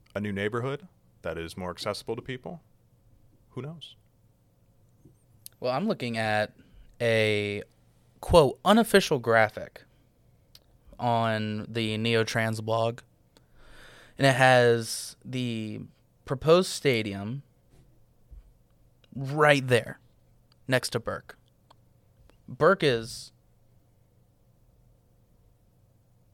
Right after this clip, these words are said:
Speaker 2: essentially going to go eventually.
Speaker 1: Yeah.
Speaker 2: So develop it into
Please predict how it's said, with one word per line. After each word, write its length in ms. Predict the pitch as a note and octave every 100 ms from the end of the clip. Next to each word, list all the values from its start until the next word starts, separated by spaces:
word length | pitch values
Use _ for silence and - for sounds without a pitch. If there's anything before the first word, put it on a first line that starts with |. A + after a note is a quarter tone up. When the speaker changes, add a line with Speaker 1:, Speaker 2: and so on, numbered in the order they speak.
| -
Speaker 2:
essentially 760 | C3+ D3+ D3 - - - D3+ - _ _ _ _ _ _ _ _ _ _ _ _ _ _ -
going 220 | C#3 B2
to 60 | -
go 200 | B2+ - - - -
eventually. 380 | C3 A#2 - - _ -
Speaker 1:
Yeah. 120 | F2+ D#2 _ _ - - - _ _
Speaker 2:
So 480 | - D#3+ C3+ A#2+ - - _ _ _ _ _ _ _ _ -
develop 440 | C3 A#2+ B2 C3
it 160 | D#3 -
into 680 | B2+ - C3 B2 A#2 A2+